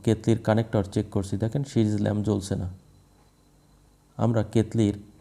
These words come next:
তলা খুলে নিয়েছি এবং এই যে কানেক্টর রয়েছে এটা মূলত থার্মোস্ট্যাট কানেক্টর। এই কানেক্টরে দুটি আউটসাইড পিন রয়েছে। তো এই যে রিং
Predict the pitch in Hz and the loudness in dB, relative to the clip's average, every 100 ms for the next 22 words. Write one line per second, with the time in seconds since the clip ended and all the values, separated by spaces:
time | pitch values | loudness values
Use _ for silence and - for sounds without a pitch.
0 | _ _ _ _ _ _ _ _ _ _ | _ _ _ _ _ _ _ _ _ _
1 | _ _ _ _ - 113 104 - 110 98 | _ _ _ _ 4 4 4 2 2 2
2 | 95 92 - - 110 107 - 110 107 117 | 0 -2 -6 -2 0 0 0 0 2 0
3 | 110 110 113 123 127 127 127 104 104 - | 0 0 0 -2 0 -2 -2 -4 -4 -10
4 | - _ _ _ _ _ _ _ - 113 | -20 _ _ _ _ _ _ _ -4 0
5 | 113 120 120 98 110 107 110 - 120 - | 2 2 0 2 2 2 0 0 -4 0
6 | 120 123 120 104 113 - _ _ _ _ | -2 0 -2 -4 -6 -16 _ _ _ _
7 | _ _ _ _ _ _ _ - _ _ | _ _ _ _ _ _ _ -20 _ _
8 | _ _ _ _ _ - 113 - 117 120 | _ _ _ _ _ -4 -2 2 2 2
9 | - 123 107 107 110 113 104 107 - 113 | 0 2 2 2 0 2 0 0 0 0
10 | 110 - 107 - 117 110 101 95 - 98 | 0 0 -2 0 -2 0 0 -2 -4 -8
11 | - - _ - _ _ - - 113 113 | -10 -20 _ -20 _ _ -4 2 4 4
12 | 120 117 127 107 | 4 6 6 4